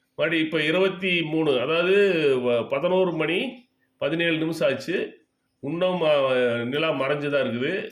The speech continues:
அதாவது மறைஞ்சுன்னா கருப்பா மறையாது, ஒரு சிவப்பா அதோட வ-, வடிவம் நம்மளுக்கு தெரியும்.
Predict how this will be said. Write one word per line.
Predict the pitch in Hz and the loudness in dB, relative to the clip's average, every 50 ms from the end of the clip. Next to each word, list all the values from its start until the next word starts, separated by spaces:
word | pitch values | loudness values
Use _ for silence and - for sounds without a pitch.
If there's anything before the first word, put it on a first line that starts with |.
| - | -16
அதாவது | - - - 143 165 202 214 180 | -14 -8 -4 -2 0 2 2 2
மறைஞ்சுன்னா | 156 151 170 185 185 190 214 240 240 208 180 185 208 208 | 0 0 0 0 0 0 0 0 2 2 4 4 2 2
கருப்பா | 180 170 160 185 190 196 165 165 185 | 0 -2 0 0 0 -2 -2 -2 -2
மறையாது, | 175 170 165 151 143 131 123 120 | 0 0 2 2 2 2 0 0
ஒரு | 131 135 127 - | -2 -4 -4 -2
சிவப்பா | 160 165 185 180 180 - 196 202 254 269 262 - - - - - _ _ _ _ - | 0 0 0 0 -2 -2 0 0 0 -2 -4 -6 -12 -20 -20 -20 _ _ _ _ 0
அதோட | 151 160 160 160 151 | 2 4 4 4 2
வ-, | 147 151 160 156 147 143 | 2 2 2 4 2 2
வடிவம் | 156 175 220 240 240 233 226 196 | 2 2 2 2 2 2 2 2
நம்மளுக்கு | 175 180 170 151 - | 2 2 0 0 0
தெரியும். | 151 147 160 175 156 123 104 - | 0 0 2 2 2 0 -2 -4